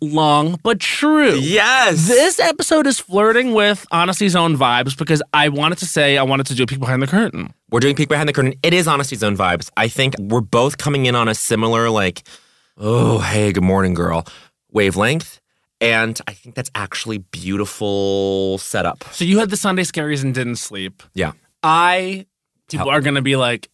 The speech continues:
Speaker 1: "Matt's so stupid, et cetera," when I say this. And I literally agree. I have forgotten to take my Lexapro for four days.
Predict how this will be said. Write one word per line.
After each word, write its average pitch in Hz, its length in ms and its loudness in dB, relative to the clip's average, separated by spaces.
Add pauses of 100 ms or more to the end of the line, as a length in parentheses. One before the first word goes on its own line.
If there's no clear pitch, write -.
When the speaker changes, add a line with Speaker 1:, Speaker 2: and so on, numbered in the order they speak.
(140)
Speaker 1:
"Matt's 131 380 -8
so 120 140 -10
stupid, 139 560 -6
et 131 140 -6
cetera," 92 420 -8
when 101 100 -18
I 101 80 -10
say 104 220 -12
this. 78 240 -14
And 117 100 -8
I 117 120 0
literally 120 500 -4
agree. 82 380 -12 (360)
I 143 80 2
have 175 100 2
forgotten 170 480 0
to 214 120 -8
take 165 280 -6
my 151 140 0
Lexapro 135 500 -2
for 139 120 -2
four 117 260 -12
days. - 440 -14